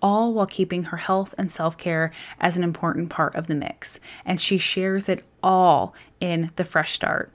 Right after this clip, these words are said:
so you can do it too. I'm thrilled for a doable game plan on how to tackle my days and weeks while juggling all the things and making more time and space for the Lord to give me more of what He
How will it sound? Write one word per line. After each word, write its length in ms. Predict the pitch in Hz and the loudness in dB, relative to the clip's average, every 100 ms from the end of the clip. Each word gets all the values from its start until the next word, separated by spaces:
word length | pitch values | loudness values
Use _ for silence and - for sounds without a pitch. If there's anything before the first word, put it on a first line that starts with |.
| - | -8
so 240 | - 190 | 0 0
you 460 | 175 165 196 151 160 - | 2 2 4 2 -4 -4
can 160 | 185 | -2
do 160 | 165 156 | -2 -2
it 160 | 156 | -4
too. 340 | - - - - _ - - - - - | -4 -2 -4 -4 _ -20 -20 -18 -6 2
I'm 160 | 190 | 2
thrilled 560 | 175 - 196 202 220 233 - | 2 0 2 2 2 0 -4
for 220 | - 196 | 0 0
a 40 | |
doable 500 | 170 190 196 240 302 | 2 4 6 6 4
game 260 | 269 185 185 | 2 0 0
plan 460 | 180 170 156 156 - | -2 -4 -2 -2 -2
on 140 | 175 | -4
how 160 | 170 185 | -2 -4
to 80 | 175 | -4
tackle 440 | - 175 180 247 | -6 -4 0 2
my 180 | 247 262 | 4 2
days 360 | 226 190 190 | 2 2 2
and 200 | - 202 | 2 0
weeks 360 | 170 156 - - - - | 2 0 -2 -8 -8 -6
while 160 | 180 190 | 0 0
juggling 580 | 170 185 190 185 170 165 - - | 2 2 2 0 -2 -4 -10 -2
all 180 | - 190 | 4 4
the 100 | 247 | 4
things 520 | 294 208 180 180 180 - - - | 4 2 2 0 -2 -6 -14 -2
and 120 | 190 | 2
making 380 | 180 170 175 175 | 2 0 -2 0
more 220 | 180 196 | 0 -2
time 360 | 202 185 190 - | -4 -2 -2 -2
and 120 | 180 | -4
space 400 | - 165 160 - | -4 -2 -2 -6
for 180 | - 180 | -6 -2
the 120 | 175 | -2
Lord 420 | 165 156 151 156 _ - | 0 0 -2 -4 _ -8
to 100 | 170 | 0
give 160 | 185 | 2
me 160 | 185 185 | 2 2
more 480 | 180 175 185 220 233 | 0 0 0 0 0
of 120 | 214 | -2
what 140 | 190 - | -2 -4
He 420 | - 185 175 170 | -4 -4 -2 -4